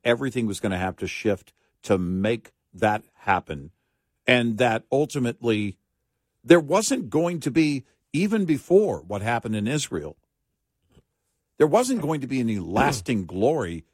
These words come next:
for anyone on this, ever. Gates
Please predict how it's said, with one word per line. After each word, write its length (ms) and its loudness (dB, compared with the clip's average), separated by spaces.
for 300 2
anyone 440 0
on 200 -6
this, 540 -10
ever. 360 6
Gates 640 4